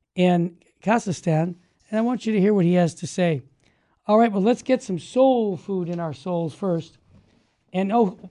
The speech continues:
by the way, it's the Feast of Saint Andrew Kim and the martyrs, a hundred and twenty Korean martyrs. You wanna hear about that? We'll get to that right after the gospel. The gospel according to Luke. Theme,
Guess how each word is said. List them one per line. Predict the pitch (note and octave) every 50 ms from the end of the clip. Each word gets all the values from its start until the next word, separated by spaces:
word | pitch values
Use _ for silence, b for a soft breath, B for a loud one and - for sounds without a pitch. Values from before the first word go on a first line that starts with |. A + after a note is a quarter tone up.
| _ _
by | F3+ G3+ G#3
the | G3+ G3
way, | F#3 G3 G3 F#3 F3
it's | E3 -
the | - - D3+
Feast | - - G#3+ G#3 F#3 - -
of | E3+
Saint | - - - G3+ F#3+ F#3 F#3 -
Andrew | - F#3+ F#3+ G3 F#3+ F3+ F3+ E3+ E3
Kim | E3+ - - F#3+ G3+ G3 F#3
and | F3 E3 E3 D#3 b b b b b b b _
the | F3
martyrs, | E3+ E3+ F#3 F#3+ G3 F#3 F3 D#3+ D#3
a | D3+
hundred | D3+ F#3 G3+ F#3+ E3
and | D#3
twenty | - - - F#3+ F#3 F3 E3 F3 - _ _ _ _ _
Korean | - E3+ F3 F3 F#3 F3+ E3+ D#3+
martyrs. | D#3+ D#3+ E3+ F3+ F3+ D#3+ D#3+ D3+ C#3
You | E3
wanna | E3+ F3 E3+
hear | D#3+ D#3 E3+
about | D#3+ D#3 D#3 D3+ -
that? | - F3 E3+ E3 E3 _ b b b b b b b b b b _
We'll | F#3+ F#3+
get | F3 E3 F#3+ F3+ F3+
to | - - D#3+
that | F3 F3+ F3 E3+
right | E3+ E3 E3
after | E3 E3 E3 D#3+ - E3+
the | D3 D#3+
gospel. | C#3 E3+ F3 F#3 F#3+ - - - - D3 B2+ - _ _ _ _ _ _ _ _ _ _ _ _ _ _ _
The | -
gospel | D#3+ A3+ B3 C#4+ D#4+ C#4+ - - D4+ D4+ D4+ D4+ B3+ A3
according | - - - A#3+ C4 C4 C4 B3+ A#3+
to | - - F#3+
Luke. | F#3 F#3 F#3 G#3+ A#3 G#3 F3 - - - - _ _ _ _ _ _ _ _ _ _ _ _ _ _ _
Theme, | _ - A3 A#3 C4 C#4+ C#4+ C4 F3+